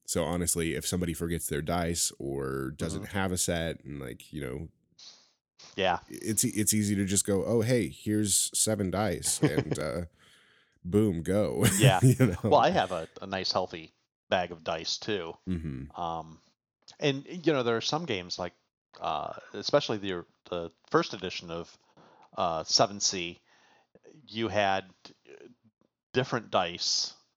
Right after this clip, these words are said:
Speaker 2: that, uh, had kinda different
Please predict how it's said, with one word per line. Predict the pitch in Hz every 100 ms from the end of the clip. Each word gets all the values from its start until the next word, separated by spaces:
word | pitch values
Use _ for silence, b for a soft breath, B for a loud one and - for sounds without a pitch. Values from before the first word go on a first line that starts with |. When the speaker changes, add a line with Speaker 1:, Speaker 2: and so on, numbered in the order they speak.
| _ _ _ _ _ _ 101 95
Speaker 2:
that, | 95 92 - - -
uh, | 90 85 85 87 - -
had | - 104 - - - -
kinda | 120 104
different | 95 104 - 87 -